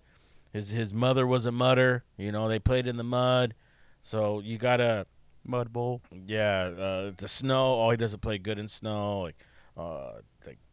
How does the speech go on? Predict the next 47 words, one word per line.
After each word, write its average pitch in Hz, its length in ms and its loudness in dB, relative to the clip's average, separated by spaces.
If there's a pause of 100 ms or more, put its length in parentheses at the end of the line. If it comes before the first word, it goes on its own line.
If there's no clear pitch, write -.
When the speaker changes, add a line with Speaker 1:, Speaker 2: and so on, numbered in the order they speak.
(140)
Speaker 1:
Derek 113 320 -2
Carr. 107 640 0
Who 135 120 -2
was 131 320 6
it? 95 180 -6
Like, 95 180 -6
Drew 147 260 2
Brees 135 360 2
didn't 123 260 -2
play 123 200 4
Speaker 2:
Mm-hmm. 120 80 -4
Speaker 1:
good 117 200 2
against 107 420 -4
Tampa 101 320 -4
Bay. 92 320 -4 (600)
Speaker 2:
Mm-hmm. 117 160 -10
Speaker 1:
Whenever 123 320 4
they 131 120 6
went 127 200 0
down 123 220 4
to 113 60 -2
Tampa 113 380 0
Bay 113 240 0
when 110 140 -2
he 107 60 -4
played 110 200 -2
for 104 80 -12
the 101 80 -6
Saints, 113 340 -6 (380)
they 110 120 0
never 117 260 2
play. 107 160 -2
They 107 100 2
always 113 200 0
got 104 160 -6
their 98 120 -2
ass 101 260 0
waxed, 87 440 -8
dude. 82 220 -12 (1000)
Drew 127 200 0
Brees 123 280 0
always 113 240 0
played 104 280 -2
good 107 180 -2
in 101 140 -6
the 92 80 -6
dome. 87 380 -8